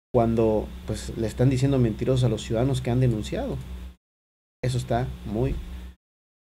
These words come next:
pero muy mal. Pues así, la situación con esta persona.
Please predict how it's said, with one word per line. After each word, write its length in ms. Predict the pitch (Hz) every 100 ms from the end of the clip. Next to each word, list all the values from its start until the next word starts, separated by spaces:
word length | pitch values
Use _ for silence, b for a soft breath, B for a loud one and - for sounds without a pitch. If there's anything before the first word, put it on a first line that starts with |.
| -
pero 240 | 127 117 110
muy 340 | 104 110 117 - - - - - -
mal. 320 | - - - - - - - - - _
Pues 140 | 127
así, 300 | 127 127 240 - - - - _ _
la 100 | 120
situación 440 | 120 123 123 131 151
con 120 | 139
esta 200 | 139 135
persona. 460 | 127 117 147 143 139